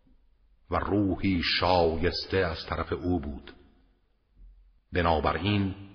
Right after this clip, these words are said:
به خدا و پیامبران او ایمان بیاورید و نگویید خداوند سگانه است. از این سخن خودداری کنید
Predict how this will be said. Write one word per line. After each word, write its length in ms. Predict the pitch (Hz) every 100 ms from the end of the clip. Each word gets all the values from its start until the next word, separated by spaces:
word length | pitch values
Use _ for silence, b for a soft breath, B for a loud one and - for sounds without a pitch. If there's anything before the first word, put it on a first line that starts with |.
| - - _ _ _ _ _ _
به 80 | 98
خدا 520 | - 95 87 110 120
و 100 | 113
پیامبران 920 | - 110 107 104 98 92 90 95 92
او 380 | 92 98 127 127
ایمان 520 | - 107 92 92 156 113
بیاورید 720 | 95 82 73 62 62 - - _ _ _ _ _ _ _ _ _ _ _
و 60 | 85
نگویید 880 | 87 147 165 151 113 98 82 - - - - - _ _
خداوند 960 | - 110 98 92 92 90 87 82 73 - - -
سگانه 480 | 90 87 85 73 78
است. 580 | 71 69 - - - - _ _ _ _ _ _ _ _ _ _ _
از 180 | 95 -
این 220 | 165 165
سخن 440 | - 98 107 110
خودداری 840 | 78 - 90 - 87 82 76 104 165
کنید 480 | 120 107 85 -